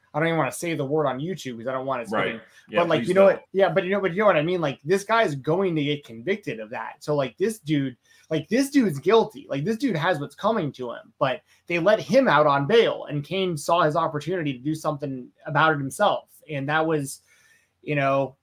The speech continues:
Speaker 1: like, the whole, the whole situation is just, is just a terrible situation. I think they're gonna heavily lean towards Kane having, like, like, brain damage from fighting. I think they're gonna try to probably use that as a defense, which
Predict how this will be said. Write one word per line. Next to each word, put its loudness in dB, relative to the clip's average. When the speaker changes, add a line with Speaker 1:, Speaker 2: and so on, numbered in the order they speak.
Speaker 1:
like, -2
the -6
whole, 0
the 2
whole 2
situation -4
is -14
just, -10
is -8
just -10
a -12
terrible -6
situation. -14
I 2
think 2
they're 4
gonna 0
heavily 0
lean -8
towards -6
Kane -12
having, -6
like, -8
like, -10
brain -2
damage 0
from -10
fighting. -2
I -6
think -4
they're -4
gonna -6
try -4
to -4
probably -2
use -6
that -2
as -6
a -4
defense, -8
which -10